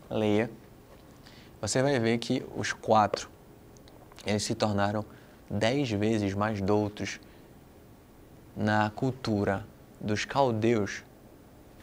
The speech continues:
O rei Nabucodonosor, ele começa a fazer perguntas, né, depois daquele treinamento que eles têm ali dentro. Eles passam três anos sendo preparados e tudo mais.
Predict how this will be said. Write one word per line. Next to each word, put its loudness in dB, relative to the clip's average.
O -4
rei 2
Nabucodonosor, 2
ele 0
começa -2
a 0
fazer -2
perguntas, -2
né, 0
depois -2
daquele 0
treinamento -2
que -6
eles -4
têm -2
ali 0
dentro. -2
Eles -4
passam 4
três 2
anos 0
sendo -2
preparados 2
e 0
tudo 0
mais. 0